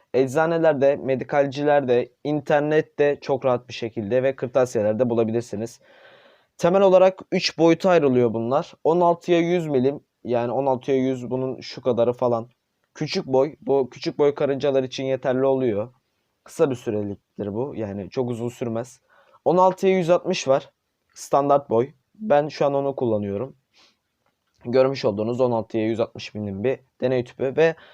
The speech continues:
on altıya yüz seksen mi? Yüz on sekize yüz seksen mi? Öyle bir şey olması lazım. Bir de o boyut var. O zaten devasa bir şey. Onu al yani. Böyle artık Asya türlerini falan besle.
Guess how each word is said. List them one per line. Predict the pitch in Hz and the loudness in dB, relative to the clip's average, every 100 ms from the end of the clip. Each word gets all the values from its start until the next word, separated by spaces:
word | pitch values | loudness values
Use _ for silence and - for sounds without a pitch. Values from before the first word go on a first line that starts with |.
| _ _ - | _ _ 0
on | 170 | 2
altıya | 185 160 - 170 | 2 0 0 2
yüz | 180 160 - | 2 -2 -2
seksen | 170 156 - 196 | -4 -4 -2 -2
mi? | 156 117 - | 0 -4 -4
Yüz | 123 131 - 151 127 | -4 -4 -2 -4 -4
on | 139 170 | -2 -2
sekize | - 160 156 | -2 -6 -2
yüz | 151 - | -4 -4
seksen | 156 - 175 170 | -6 -4 -6 -4
mi? | 139 117 - - | -6 -8 -10 -8
Öyle | 123 160 151 | -2 0 0
bir | 147 | -2
şey | - 160 | -2 0
olması | 143 113 104 113 | 0 -2 -6 -2
lazım. | 110 127 151 | -4 -4 -8
Bir | 156 | -2
de | 165 | 0
o | 139 165 | 2 2
boyut | 135 113 - | 2 0 0
var. | 156 | 2
O | 143 160 | 4 2
zaten | 156 156 156 147 | 0 -2 -2 0
devasa | 156 147 147 143 160 123 | 2 4 0 0 -2 -2
bir | |
şey. | - 127 143 _ _ _ _ _ _ _ _ - | -4 -8 -8 _ _ _ _ _ _ _ _ -4
Onu | 139 160 - 156 | -2 0 0 2
al | 156 131 | 4 4
yani. | 110 104 104 123 | 2 -2 -4 -2
Böyle | 117 110 120 | 0 2 2
artık | 117 123 127 | 0 -2 -4
Asya | - 131 127 120 | -4 -2 -4 -2
türlerini | 117 113 117 120 | -2 0 0 -2
falan | 120 117 117 110 | -2 0 0 0
besle. | 101 - 131 143 | -2 -4 -2 -2